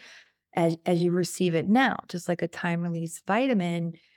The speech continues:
You take it, and yet you don't get all the vitamin C at once because you're just gonna eliminate the vitamin C.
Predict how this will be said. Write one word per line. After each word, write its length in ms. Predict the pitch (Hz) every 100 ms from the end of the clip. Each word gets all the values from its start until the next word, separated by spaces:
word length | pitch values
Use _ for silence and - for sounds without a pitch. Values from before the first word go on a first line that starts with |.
| _ -
You 140 | 190
take 320 | 180 240 269
it, 180 | 190 180
and 200 | - 175
yet 320 | 175 170 170 190
you 80 |
don't 240 | 175 175 175
get 360 | 185 175 170 -
all 420 | 170 170 165 165
the 80 | 165
vitamin 380 | 170 170 165 165
C 200 | - 175
at 100 | -
once 440 | 240 233 190 214
because 280 | 180 - 180
you're 100 | 185
just 220 | 175 170
gonna 220 | 175 170 165
eliminate 600 | 165 185 190 156 135 -
the 80 | 170
vitamin 420 | - - - -
C. 360 | - - -